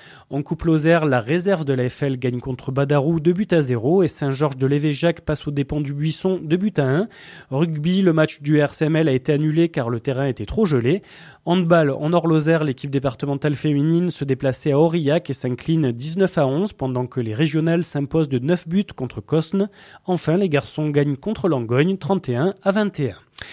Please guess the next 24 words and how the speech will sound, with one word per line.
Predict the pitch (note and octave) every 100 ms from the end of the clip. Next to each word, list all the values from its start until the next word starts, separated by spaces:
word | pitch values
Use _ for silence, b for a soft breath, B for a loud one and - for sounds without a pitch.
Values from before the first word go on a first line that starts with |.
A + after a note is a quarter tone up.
| B B B
Toujours | F#3+ F3+
en | D#3
sport, | - - E3 G3
les | D#3+ C3+
étapes | C3+ D3+ C3
du | B2+
Tour | - G#3+
du | F#3
Gévaudan | D#3 F3+ F3 F#3 F#3
deux |
mille | E3 E3
dix-sept | E3 - F#3+ F#3 D3
viennent | B2+ C3 C3+
d'être | B2 - B2+
dévoilées. | F#3 E3+ B2 A#2 F#3 - B B B
Elles | B2 -
se |
tiendront | B2+ C3 B2+ C3+ D#3
les | D#3 C#3
vingt-trois | D3+ E3 D#3+ E3 F3+
et | C#3+
vingt-quatre | C3+ F3+ G3 - D#3+
septembre | D3+ - D3 B2+
prochains. | A#2+ - G#2 - C#3 F#3